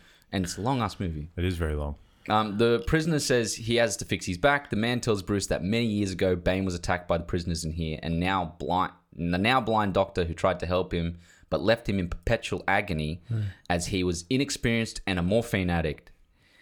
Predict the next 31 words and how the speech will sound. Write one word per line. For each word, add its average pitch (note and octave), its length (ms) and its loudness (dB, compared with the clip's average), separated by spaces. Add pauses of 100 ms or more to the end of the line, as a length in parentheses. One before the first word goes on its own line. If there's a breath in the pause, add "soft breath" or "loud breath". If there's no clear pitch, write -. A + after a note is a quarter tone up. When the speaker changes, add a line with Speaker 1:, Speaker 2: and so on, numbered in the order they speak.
(300 soft breath)
Speaker 1:
He F#2+ 120 2
tells C#3+ 280 4
him C3 80 2
the A2+ 80 2
mask A2+ 320 2
keeps G#2 240 -2
Bane's F2+ 280 0
pain F#2+ 240 0
at E2+ 140 -2
bay. C3 300 4
He G2 160 -4
then A2+ 160 0
tells G#2+ 240 2
him G2+ 60 0
the F#2+ 60 0
story C#3+ 400 2
of F2+ 120 0
a F2 40 0
mercenary E2+ 840 0
Speaker 3:
Mm. G2+ 100 -4 (200 loud breath)
Speaker 1:
who - 120 -4
fell C#3 240 2
in C#3 140 0
love G#2+ 200 0
with F#2+ 100 -2
the F2+ 40 -2
daughter E2+ 320 0
of D#2 200 -4
a - 20 -4
local G#2+ 400 0
warlord F2 600 -2